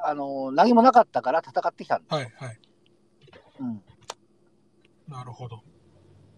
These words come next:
Speaker 2: まあまあまあ、あの、まあ、そういうね、あの、なんだろう、継ぐっていうところで、
Speaker 1: うん。
Speaker 2: 大川先生とかどうなるのかなっていう話ですね。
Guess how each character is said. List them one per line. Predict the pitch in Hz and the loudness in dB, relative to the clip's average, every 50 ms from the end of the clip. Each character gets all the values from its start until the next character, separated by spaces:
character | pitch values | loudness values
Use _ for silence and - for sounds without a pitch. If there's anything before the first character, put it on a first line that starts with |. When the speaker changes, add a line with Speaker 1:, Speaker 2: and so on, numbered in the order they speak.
| _ _ _ _ _ _ _ _ _ - - - - - - - - - - - - _ - - | _ _ _ _ _ _ _ _ _ -20 -20 -20 -20 -20 -20 -20 -20 -20 -20 -20 -20 _ -14 -4
Speaker 2:
ま | 170 202 202 | 0 2 2
あ | 185 | 4
ま | 185 190 190 | 4 2 2
あ | 180 | 2
ま | 180 180 165 147 - - - | 2 2 0 0 -2 -6 -6
あ、 | 170 160 | -4 -2
あ | 165 | 0
の、 | 160 156 151 156 151 156 | 0 0 0 -2 -2 0
ま | 185 208 | 0 0
あ、 | 175 - - - - - | 0 0 -4 -10 -20 -20
そ | - - 214 202 | -10 -6 -4 -4
う | 190 | -4
い | 160 151 | -4 -6
う | |
ね、 | 165 180 180 - _ - - | -8 -8 -10 -10 _ -18 -12
あ | - 156 160 | -8 -8 -6
の、 | 156 151 147 143 139 143 - - - | -6 -6 -6 -8 -8 -10 -12 -12 -12
な | 147 143 | -12 -12
ん | |
だ | 139 131 | -12 -14
ろ | - - | -18 -20
う、 | - - - | -20 -20 -18
継 | - - 202 | -18 -14 -10
ぐ | 208 233 | -8 -8
っ | - | -10
て | - - - 180 | -10 -8 -6 -6
い | 180 185 185 180 175 175 170 165 | -4 -4 -4 -6 -6 -8 -8 -10
う | |
と | - - 190 | -10 -10 -10
こ | - 196 190 | -8 -6 -6
ろ | 202 208 | -4 -4
で、 | 254 262 226 - - _ _ _ - - _ _ _ _ _ _ _ _ - - - - - - - _ - - - - - - _ _ _ _ _ _ 269 | -2 -4 -4 -4 -6 _ _ _ -20 -20 _ _ _ _ _ _ _ _ -20 -20 -20 -20 -20 -20 -20 _ -20 -20 -20 -20 -20 -20 _ _ _ _ _ _ -16
Speaker 1:
う | 262 | -12
ん。 | 254 233 214 - - - - - _ _ | -12 -12 -12 -16 -20 -20 -20 -20 _ _
Speaker 2:
大 | - 170 175 - | -8 -8 -6 -4
川 | - 160 147 | -2 -4 -4
先 | - 165 156 151 | -4 -6 -10 -8
生 | - 175 170 | -8 -10 -12
と | 156 151 | -10 -10
か | 143 139 | -10 -8
ど | 165 170 | -6 -6
う | |
な | 165 160 | -6 -6
る | 156 | -6
の | 151 | -8
か | 147 151 | -8 -4
な | 175 190 190 180 | -2 -2 -2 -2
っ | |
て | 147 147 | -4 -10
い | 135 | -16
う | |
話 | 131 143 - - | -16 -16 -16 -14
で | 151 | -16
す | - - | -16 -14
ね。 | 120 - 156 | -14 -14 -14